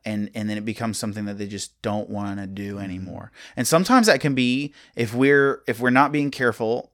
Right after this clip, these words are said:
Speaker 1: uh, and even if you're trying to disciple people, there's a growth in being a discipler, right?
Speaker 2: Right.
Speaker 1: So I know I've had to grow in that. Um, but there's been times where what has happened is I've found people will come into a discipleship process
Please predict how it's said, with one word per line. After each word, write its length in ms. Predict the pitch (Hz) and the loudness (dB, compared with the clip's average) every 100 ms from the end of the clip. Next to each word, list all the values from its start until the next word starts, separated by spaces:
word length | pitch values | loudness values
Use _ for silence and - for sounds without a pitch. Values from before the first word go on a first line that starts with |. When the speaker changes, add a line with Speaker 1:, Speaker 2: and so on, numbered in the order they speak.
| - | -2
Speaker 1:
uh, 220 | 110 104 | 0 2
and 140 | 113 | 2
even 300 | 131 165 165 - _ _ | 2 0 -4 -8 _ _
if 220 | 127 120 | -2 0
you're 100 | 131 | -2
trying 220 | 131 139 139 | 0 2 2
to 80 | |
disciple 420 | 123 113 127 143 135 | 0 -2 -2 -2 -4
people, 300 | 113 107 104 | -6 -4 -2
there's 220 | 113 123 | -2 -2
a 40 | |
growth 520 | 107 98 101 104 110 - | -6 -6 -2 -2 -4 -6
in 380 | 113 113 107 | -4 -2 -4
being 320 | 117 107 143 135 | -4 -2 0 0
a 40 | |
discipler, 540 | 131 139 180 - 67 | -2 -2 -4 -6 -10
right? 240 | 62 98 135 | -4 -2 -2
Speaker 2:
Right. 360 | 123 113 107 - | -4 -4 -6 0
Speaker 1:
So 100 | 107 | 6
I 140 | 131 | 6
know 120 | 143 | 8
I've 160 | 131 190 | 8 6
had 120 | 139 | 4
to 80 | 101 | -2
grow 260 | 101 127 | 0 0
in 140 | 156 98 | 0 -4
that. 260 | 90 131 _ _ _ _ | -6 -6 _ _ _ _
Um, 320 | 110 104 104 | -6 -6 -6
but 180 | 101 110 | -2 0
there's 160 | 127 131 | 0 0
been 140 | 151 | -2
times 320 | 139 143 135 110 | 0 2 2 2
where 200 | 110 107 | 0 2
what 180 | 117 135 | 2 2
has 160 | 131 | -2
happened 400 | - 117 - 156 | -4 -4 -4 -4
is 160 | 143 107 | -4 0
I've 160 | 117 117 | -2 -2
found 420 | - 135 156 113 - _ | -4 -2 -2 -4 -10 _
people 200 | 139 127 | -6 -4
will 80 | 107 | -6
come 320 | - 135 135 143 | -6 -2 0 0
into 240 | 135 127 | -2 -4
a 20 | |
discipleship 560 | 113 107 120 131 123 110 | -8 -4 -4 -4 -8 -6
process 500 | - 123 - 165 - | -4 -2 -2 -6 -8